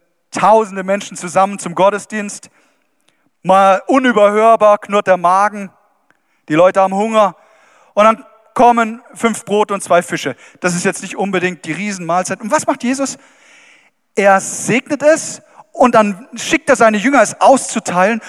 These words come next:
und das Essen nimmt kein Ende. Die sind alle so satt und dann werden noch zwölf Körbe eingesammelt von den Dingen, die übrig geblieben sind. Also es war nicht abgezählt, sondern es war noch viel übrig.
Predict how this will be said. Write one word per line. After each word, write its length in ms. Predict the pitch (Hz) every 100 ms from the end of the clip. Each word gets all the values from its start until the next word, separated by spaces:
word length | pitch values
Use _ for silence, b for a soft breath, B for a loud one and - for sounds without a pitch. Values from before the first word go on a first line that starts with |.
| B
und 140 | 247 220
das 120 | -
Essen 240 | 170 175
nimmt 180 | 180 190
kein 180 | - 226
Ende. 340 | 285 285 131 _ _ _ _ _ _ _ _ _ _ _ _ _ _ _ _ _ -
Die 100 | 254
sind 180 | 269
alle 220 | 254 269 262
so 160 | 262
satt 320 | - 247 240
und 180 | 269 208
dann 120 | 233
werden 260 | 247 254 233
noch 180 | 277 -
zwölf 320 | - 254 -
Körbe 380 | 233 269 277 233
eingesammelt 720 | 233 302 294 240 233 220 -
von 260 | - 220 214
den 240 | 247 240
Dingen, 220 | 247 240
die 60 | 220
übrig 340 | 254 269 254
geblieben 340 | - 175 185 160
sind. 160 | 139 B B
Also 160 | 285
es 160 | 254 214
war 120 | 240
nicht 260 | 262 - -
abgezählt, 840 | 226 - 262 - 254 294 320 - b b b -
sondern 360 | 202 214 208 B B
es 280 | - 165 -
war 340 | 165 185 202 - B -
noch 160 | 131
viel 320 | - - 160
übrig. 520 | 160 143 - 120 -